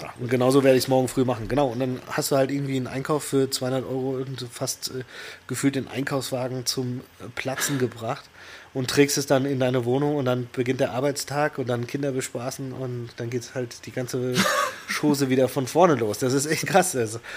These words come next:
Speaker 1: ich komme mir vor wie bei Täglich grüßt das Murmeltier aktuell. <laughs>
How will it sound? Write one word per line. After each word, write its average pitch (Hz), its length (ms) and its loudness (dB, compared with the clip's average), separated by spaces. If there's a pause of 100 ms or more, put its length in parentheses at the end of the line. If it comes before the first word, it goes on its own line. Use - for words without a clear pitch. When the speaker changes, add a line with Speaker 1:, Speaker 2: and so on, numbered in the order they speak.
(280)
Speaker 1:
ich - 80 -18
komme 143 180 4
mir 139 60 6
vor 151 260 6
wie 147 80 6
bei 143 240 8
Täglich 139 400 0
grüßt 143 240 2
das 135 180 6
Murmeltier 139 480 6
aktuell. - 240 2 (800)
<laughs> 156 60 0